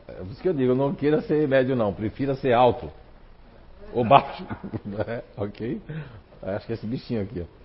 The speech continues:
Então, o que que acontece? Na vida, eh,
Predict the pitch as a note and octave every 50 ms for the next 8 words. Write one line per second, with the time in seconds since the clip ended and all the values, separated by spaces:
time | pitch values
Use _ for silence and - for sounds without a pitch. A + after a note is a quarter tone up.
0 | - - - - - - - - - - - C3 C3 - C#3+ C#3+ D#3 D#3+ D#3 -
1 | - - - - - - - - C3+ C3 - F#3+ A#3 D4+ - - - D3 A#2 F#2+
2 | G#2+ G2 F2+ - - - - - - - - - - - - - - - - -
3 | - - - A#2 C#3 C#3 B2+ D#3+ F3+ D#3 C#3+ B2 A#2 G#2 E2+ C#2 A#1+ A#1 - -
4 | B1 -